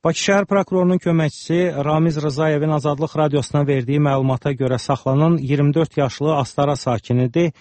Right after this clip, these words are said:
Emin Rəsulovdur. Prokurorluq Emin Rəsulova qarşı milli sosial dini nifrət,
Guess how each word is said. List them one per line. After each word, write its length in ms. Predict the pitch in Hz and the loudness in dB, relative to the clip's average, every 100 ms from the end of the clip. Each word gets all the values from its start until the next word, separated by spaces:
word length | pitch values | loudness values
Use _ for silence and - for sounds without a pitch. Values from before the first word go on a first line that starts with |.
| - - | -20 -2
Emin 320 | 147 156 165 147 143 | 2 4 2 0 -2
Rəsulovdur. 640 | 127 151 113 101 - - _ - - - _ | -4 -4 -4 -4 -10 -20 _ -20 -20 -20 _
Prokurorluq 540 | 165 175 190 180 190 - | -2 0 2 2 0 0
Emin 260 | 170 175 165 | 2 2 0
Rəsulova 440 | 165 - 156 147 135 | -2 -2 -2 -2 0
qarşı 400 | 135 123 165 160 | -2 -2 -4 0
milli 340 | 156 143 151 | 0 0 -4
sosial 540 | - 143 - 151 151 131 | -2 -4 0 0 0 2
dini 280 | 139 147 143 | 2 2 2
nifrət, 480 | 123 123 139 - | -2 -2 -4 -4